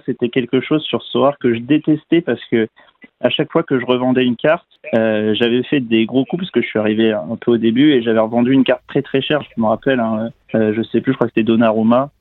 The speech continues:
Et, euh, en fait, euh, je l'ai revendue, donc, euh, admettons, je sais, je vais dire un chiffre, hein, n'importe quoi, euh, cinq mille euros. Et, euh, et en fait, euh, le, le lendemain, l'Ether, donc, euh, la, la, la crypto-monnaie qui est utilisée par Sora, l'Ether a fait, euh, euh, moins quarante pour cent.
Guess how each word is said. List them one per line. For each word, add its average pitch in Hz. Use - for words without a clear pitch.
Et, 113
euh, 107
en 113
fait, 143
euh, 113
je 110
l'ai 127
revendue, 123
donc, 120
euh, 117
admettons, 113
je 120
sais, -
je 117
vais 117
dire 113
un 117
chiffre, 113
hein, 113
n'importe 110
quoi, 127
euh, 110
cinq 123
mille 117
euros. 120
Et, 117
euh, 110
et 127
en 120
fait, 147
euh, 117
le, 113
le 120
lendemain, 143
l'Ether, 131
donc, 113
euh, 110
la, 110
la, 117
la 117
crypto-monnaie 120
qui -
est 117
utilisée 113
par 110
Sora, 127
l'Ether 117
a 123
fait, 123
euh, 110
euh, 110
moins 131
quarante 127
pour -
cent. 180